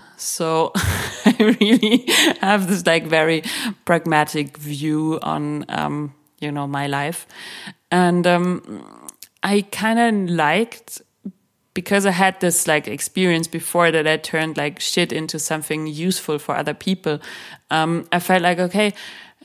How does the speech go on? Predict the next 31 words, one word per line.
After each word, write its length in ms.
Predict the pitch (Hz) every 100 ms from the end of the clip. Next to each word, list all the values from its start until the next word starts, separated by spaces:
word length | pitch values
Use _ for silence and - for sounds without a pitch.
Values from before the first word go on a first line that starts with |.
| _
uh, 100 | - - - - -
I'm 140 | 196
gonna 240 | 202 202
write 240 | 185 175 175
this 200 | 208 -
down, 440 | 170 156 170 202
and 160 | 185 175
it's 100 | 175
gonna 300 | - 170 170
suck 680 | - - 165 170 - - -
for 260 | - 175
me, 340 | 170 170 190 -
and 160 | 180
it's 160 | 175 -
gonna 480 | 180 170 165 160 -
hurt 440 | 156 165 170 170
the 80 | -
people 420 | 170 - 175 175
who 220 | 165 165 147
read 220 | 180 185
it, 220 | 165 165
but 100 | 160
then 180 | 165 165 -
afterwards 600 | 160 156 160 160 160 -
they 120 | 160
will 200 | 160 156
be 180 | 156 151
smarter, 480 | - 151 151 147 147
and 320 | 156 156 165
maybe 420 | 165 165 160 165 - - - _
someone 800 | - 180 170 165 165 165 165